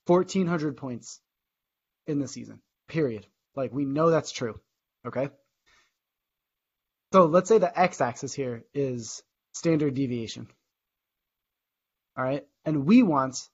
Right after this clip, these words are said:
the y-axis to be their percent chance of winning the league. Okay? Is this making sense?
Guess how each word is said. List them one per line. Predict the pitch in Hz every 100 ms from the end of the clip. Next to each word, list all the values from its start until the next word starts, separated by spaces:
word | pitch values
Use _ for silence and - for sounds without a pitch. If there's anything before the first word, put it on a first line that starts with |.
| _ -
the | 139 143 135 135 131 127 _ _ - -
y-axis | 139 190 202 143 120 - 131
to | -
be | 143 139 127 117 - _ -
their | 147 143 135 123 123
percent | - 151 - 180 190
chance | - 160 135 127 - -
of | 143 131 120
winning | 139 135 131
the | 117
league. | 110 107 - _ _ _ _ _ _ _ _ _ _ _ _ -
Okay? | - 143 - _ _ _ _ _ _ _ _ -
Is | 123
this | 120
making | 135 127 127
sense? | 143 147 -